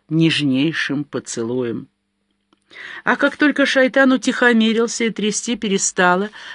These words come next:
младший брат Зухры, сгорая от ужаса и любопытства, бросился посмотреть с горы на родной кишлак, и оказалось, что дом их полностью разрушен.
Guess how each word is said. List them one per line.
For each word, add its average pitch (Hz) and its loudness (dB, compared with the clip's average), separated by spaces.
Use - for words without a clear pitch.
младший 240 2
брат 220 4
Зухры, 214 0
сгорая 202 4
от 196 0
ужаса 185 0
и 156 -2
любопытства, 175 -2
бросился 285 2
посмотреть 254 2
с 202 -6
горы 240 4
на 240 2
родной 220 4
кишлак, 202 0
и 139 -4
оказалось, 160 2
что - 0
дом 220 2
их - -4
полностью 202 -2
разрушен. 151 -4